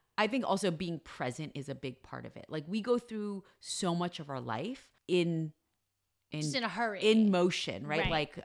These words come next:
Speaker 1: without lots of thought into, like, why we're doing certain things. It's like a, it's like habit.
Speaker 2: We run on, like, muscle memory.
Speaker 1: Kind of, yeah.
Speaker 2: Versus thinking about every action we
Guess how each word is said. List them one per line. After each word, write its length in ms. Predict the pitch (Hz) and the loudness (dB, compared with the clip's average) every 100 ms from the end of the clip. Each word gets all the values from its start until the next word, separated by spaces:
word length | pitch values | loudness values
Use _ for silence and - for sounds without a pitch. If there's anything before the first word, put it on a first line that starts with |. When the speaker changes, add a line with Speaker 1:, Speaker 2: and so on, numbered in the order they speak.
| - | -6
Speaker 1:
without 580 | 185 - 202 180 - | -4 2 6 6 4
lots 240 | 185 208 - | 0 0 -2
of 80 | 190 | -6
thought 280 | - 226 - | -6 -6 -4
into, 240 | 190 190 | -6 -4
like, 160 | 165 143 | -6 -6
why 280 | 156 156 196 | -4 -4 -2
we're 140 | 277 | -4
doing 340 | 175 147 - - | -6 -8 -10 -12
certain 300 | - - 139 | -14 -14 -14
things. 560 | 156 139 131 127 127 - | -8 -6 -4 -6 -10 -8
It's 80 | 226 | -2
like 140 | 320 226 | 0 0
a, 80 | 190 | -2
it's 160 | - 196 | -4 -4
like 120 | 170 | -4
habit. 380 | - 220 - - - _ | -2 -2 -2 -8 -20 _
Speaker 2:
We 160 | 208 214 | -6 -4
run 380 | 208 233 254 269 | -2 0 0 -2
on, 800 | - 214 202 190 190 190 190 - _ _ _ - | -2 0 0 -2 -4 -6 -8 -12 _ _ _ -8
like, 180 | 202 190 | -6 -4
muscle 360 | 196 196 - | -4 -6 -4
memory. 540 | 262 262 269 294 311 349 | -2 0 0 0 -2 -2
Speaker 1:
Kind 220 | 185 139 | 0 2
of, 120 | 113 | 0
yeah. 200 | 139 113 - _ _ | -2 -6 -8 _ _
Speaker 2:
Versus 800 | 196 214 202 190 233 202 190 180 - - | -6 -2 -2 -2 -2 -2 -2 -6 -12 -6
thinking 580 | 269 240 233 214 214 - _ _ _ _ - | -6 -2 -2 -2 -6 -12 _ _ _ _ -10
about 380 | 190 208 185 - | -4 0 0 -2
every 280 | 208 196 196 | -6 -8 -8
action 360 | 185 - 202 | -8 -10 -14
we 140 | 185 | -16